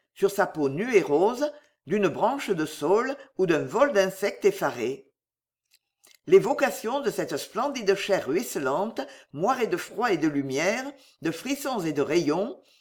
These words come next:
la saveur soudaine retrouvée de ce beau fruit dans lequel il n'avait jamais osé mordre à son plein désir qu'une fois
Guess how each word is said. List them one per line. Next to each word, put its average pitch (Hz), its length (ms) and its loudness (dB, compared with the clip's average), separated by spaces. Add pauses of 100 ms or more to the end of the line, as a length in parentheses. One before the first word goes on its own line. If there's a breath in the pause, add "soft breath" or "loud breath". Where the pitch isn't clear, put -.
(260 soft breath)
la 147 120 0
saveur 269 400 2
soudaine 233 460 -2
retrouvée 185 560 4
de 160 100 -2
ce 147 140 -6
beau 139 240 4
fruit 220 420 -6 (220 loud breath)
dans 156 140 2
lequel 180 420 2
il 156 100 -2
n'avait 151 280 2
jamais 220 400 0
osé 160 240 4
mordre 165 400 -2
à 156 40 0
son 139 200 -10
plein 208 240 0
désir 175 580 2
qu'une 254 240 -2
fois - 600 -2